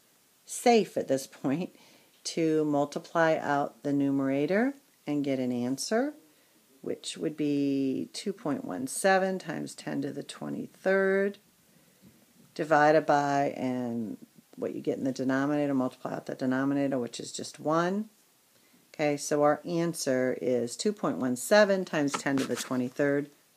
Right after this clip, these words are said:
molecules. So we have converted from expression that has units of moles to an expression that has units of molecules. And we've done that by using Avogadro's number as a conversion factor.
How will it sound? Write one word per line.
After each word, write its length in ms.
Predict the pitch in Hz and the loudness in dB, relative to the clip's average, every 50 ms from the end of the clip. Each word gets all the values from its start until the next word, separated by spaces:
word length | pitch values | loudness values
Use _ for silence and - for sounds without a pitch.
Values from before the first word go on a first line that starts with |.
| _ _ - _ _ | _ _ -20 _ _
molecules. 920 | - 151 143 143 143 143 143 135 135 131 - - - - - - - - - - - - - - - - _ _ | -8 -2 2 2 4 4 4 4 2 0 -2 -6 -8 -6 -6 -8 -10 -12 -18 -20 -20 -20 -20 -20 -20 -20 _ _
So 180 | - - 190 180 | -2 0 2 4
we 200 | 180 196 220 214 | 6 4 6 6
have 200 | 240 262 233 - | 4 2 2 2
converted 580 | - 277 254 226 185 175 165 160 160 170 165 | 4 4 4 6 6 8 8 8 8 6 2
from 220 | - - 170 156 151 | 0 -2 -2 -2 -2
expression 720 | 156 - - - - - 151 147 156 - - - 170 165 | -4 -6 -8 -10 -2 0 2 2 2 0 -2 -2 -2 -2
that 120 | 160 - | -2 -4
has 300 | - 156 156 151 143 139 | -6 -4 -2 -2 -2 0
units 340 | - 143 139 139 135 - - | 0 2 2 2 0 -2 -4
of 80 | 151 151 | -2 -2
moles 540 | 143 139 139 143 151 160 180 202 226 - - - - _ _ - - _ _ - | 0 2 2 2 2 2 2 0 -2 -6 -12 -18 -20 _ _ -20 -20 _ _ -2
to 120 | - 220 | 0 2
an 80 | 202 185 | 2 2
expression 640 | 160 - - - - 156 147 151 151 - - 156 151 | 2 0 -4 -2 2 2 2 2 0 -2 -2 -2 -2
that 100 | - - | -4 -4
has 300 | 139 147 139 139 135 - | -4 -2 -2 -2 0 0
units 340 | 151 139 131 131 135 - - | 0 2 2 0 -2 -4 -2
of 60 | 185 | 0
molecules. 840 | 208 226 226 202 165 139 - - - - - - - - - - - - - - - - - - - - - - - - | 2 4 4 4 2 0 -2 -4 -6 -6 -4 -4 -6 -8 -10 -12 -14 -8 -8 -8 -8 -8 -14 -20 -20 -20 -20 -20 -4 0
And 140 | 156 151 147 | 2 4 6
we've 220 | 143 139 131 - - | 6 4 4 4 4
done 240 | 143 135 139 147 | 4 6 6 4
that 240 | 143 135 123 - - | 4 2 0 -2 0
by 140 | - 139 139 | 2 2 4
using 640 | 139 135 135 139 135 131 - 135 131 127 123 120 - - | 4 4 2 2 2 0 0 -2 -2 0 -2 -2 -6 -6
Avogadro's 880 | - - 131 131 120 139 131 - 131 117 117 120 - - 120 127 - - | -2 0 0 2 2 0 0 2 2 0 0 0 -2 -4 -6 -6 -4 -2
number 320 | 139 131 127 127 117 131 | 0 0 0 0 0 0
as 140 | 127 123 120 | -2 -2 -2
a 60 | 131 | -6
conversion 580 | 123 - - 127 113 123 123 123 - - 92 - | -6 -6 -6 -6 -4 -4 -4 -6 -6 -8 -10 -8
factor. 500 | - - - 113 - _ - - - - | -8 -10 -10 -12 -14 _ -16 -16 -16 -16